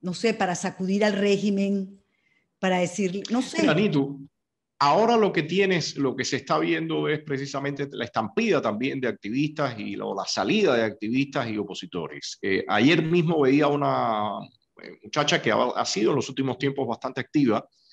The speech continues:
Speaker 2: que estaba hasta vendiendo su casa, eh, y estaba, eh, poniéndolo en Facebook, que estaba vendiendo su casa y entonces un grupo de gente, eh, diciendo de recolectar dinero para mandarle y demás. Eh, hay estampida y hay salida, Nitu, a todos los niveles y toda la gente.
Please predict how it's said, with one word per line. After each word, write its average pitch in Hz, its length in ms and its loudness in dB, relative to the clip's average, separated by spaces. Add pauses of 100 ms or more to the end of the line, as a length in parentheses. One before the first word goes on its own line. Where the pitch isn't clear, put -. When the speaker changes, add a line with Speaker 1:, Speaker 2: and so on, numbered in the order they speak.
(300)
Speaker 2:
que 131 80 -2
estaba 170 260 2
hasta 180 180 2
vendiendo 143 580 2
su 131 220 -6
casa, 131 500 -2 (100)
eh, 104 400 0
y 120 140 -6
estaba, 139 540 -2
eh, 107 340 -6
poniéndolo 120 440 -2
en 92 100 -4
Facebook, 104 560 -4 (160)
que 104 80 -12
estaba 123 320 -2
vendiendo 110 520 -2
su - 140 -16
casa 175 380 -2
y 101 120 -4
entonces 123 400 -6
un 117 120 -8
grupo 120 280 -4
de 107 60 -2
gente, 113 400 -4 (420)
eh, 101 160 -2
diciendo 117 480 0
de 107 80 4
recolectar 98 560 -2
dinero 127 440 0
para 92 180 -4
mandarle 95 500 -4
y 82 80 -8
demás. - 460 -16 (240)
Eh, - 340 -4
hay 175 140 6
estampida 120 800 4
y 104 120 0
hay 113 120 6
salida, 87 640 2
Nitu, 78 420 -8
a 117 180 2
todos 147 240 6
los 90 160 2
niveles 76 640 -8
y 110 160 -2
toda 120 240 6
la 82 120 4
gente. - 420 -10